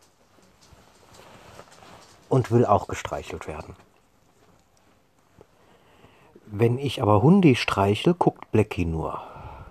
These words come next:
So besonderer Blick.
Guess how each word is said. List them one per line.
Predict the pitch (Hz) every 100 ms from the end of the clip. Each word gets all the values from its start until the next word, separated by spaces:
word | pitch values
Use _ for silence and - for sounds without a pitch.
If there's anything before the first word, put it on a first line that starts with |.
| _
So | - - 80 76 71 73 - - _ _ _ _ _ _ _ _ _ _ _ -
besonderer | 92 98 104 90 90
Blick. | 82 90 87 -